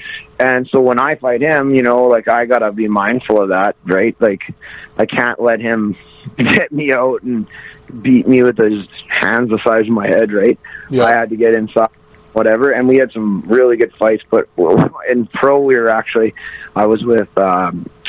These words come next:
Speaker 1: uh, Calgary sent me to Lowell. It was the lockout year, and we were playing against, uh, Saint Louis's farm team. Um, who the heck was it?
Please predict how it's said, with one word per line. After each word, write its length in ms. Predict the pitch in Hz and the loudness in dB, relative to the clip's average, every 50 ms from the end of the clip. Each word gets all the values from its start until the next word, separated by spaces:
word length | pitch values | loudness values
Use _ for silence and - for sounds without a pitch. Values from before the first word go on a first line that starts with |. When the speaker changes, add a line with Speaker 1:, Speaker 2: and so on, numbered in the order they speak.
| - - | -6 -2
Speaker 1:
uh, 240 | 92 98 98 92 - - - | 0 2 2 2 0 -2 -2
Calgary 420 | - 101 107 113 117 117 113 104 - | -2 -2 0 0 0 -2 -2 -2 -2
sent 140 | 113 113 101 | -2 -4 -4
me 100 | 107 110 | -4 -4
to 80 | 98 98 | -2 -2
Lowell. 420 | 90 92 92 95 104 113 120 123 | 0 2 2 4 4 4 4 2
It 60 | 110 98 | 2 0
was 120 | 101 98 | -2 -2
the 80 | - 98 | -2 0
lockout 440 | 92 92 - - - - 110 110 104 85 | 0 0 0 0 2 2 0 2 2 2
year, 240 | 110 120 123 127 | 2 2 2 2
and 140 | 120 104 101 | 0 -2 -4
we 60 | 98 95 | -4 -4
were 60 | - | -4
playing 360 | - - 110 107 104 110 110 | -2 -2 -2 0 0 0 -2
against, 520 | 107 104 101 104 98 98 98 - - - - | 0 0 2 0 0 -2 -6 -10 -6 -2 0
uh, 320 | 101 92 85 78 78 78 - - | 0 2 2 0 -2 -4 -4 -2
Saint 180 | - 107 107 90 | 0 0 2 2
Louis's 400 | 95 104 104 104 101 - 98 92 - | 4 4 4 2 2 0 -2 -2 -2
farm 260 | - 92 85 90 92 | -2 -2 -2 -2 -4
team. 300 | - - 95 95 95 92 - - - - - - - - - - | -2 -2 0 0 0 -2 -4 -6 -10 -10 -10 -10 -10 -8 -4 -2
Um, 600 | - 82 85 80 69 73 73 64 60 55 - - - _ _ - - - - - | 0 0 0 0 0 -2 -2 -4 -6 -10 -10 -12 -16 _ _ -12 -12 -12 -8 -4
who 120 | - 101 95 - | -2 0 0 0
the 140 | - - - | 0 0 -2
heck 140 | - - - | -4 -4 -2
was 160 | - - - | -2 -2 -2
it? 120 | - - | -2 -4